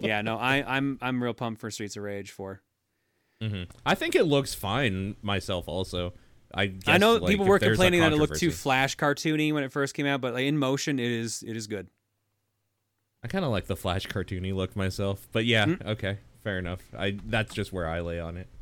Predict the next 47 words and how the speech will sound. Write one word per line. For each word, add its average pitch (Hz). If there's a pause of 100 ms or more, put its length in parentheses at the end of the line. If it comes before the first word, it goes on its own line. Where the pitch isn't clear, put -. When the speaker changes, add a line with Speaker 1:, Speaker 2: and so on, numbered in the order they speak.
(400)
Speaker 1:
That's 107
fair. 98 (500)
Uh, 139 (580)
I 127
also 139
played, 123
uh, - (640)
one, 117
I 147
forget, -
it's 135
not 180
One 120
Shot. 95 (720)
It's, 131
like, 127 (280)
One 139
Throw 143
or 117
something 120
like 110
that, 110
but 135
it, 170
it 170
is 175
a, 175 (160)
another 147
Windjammers-like 160
game 202 (640)
that 139
ga-, 143
kinda 139
Speaker 2:
Okay. 131
Speaker 1:
gave 135
it 135
a -
more 135
modern 127
spin. 135
They 131
kinda 120
gave 117
it 113
more 113
of, 107
like, 107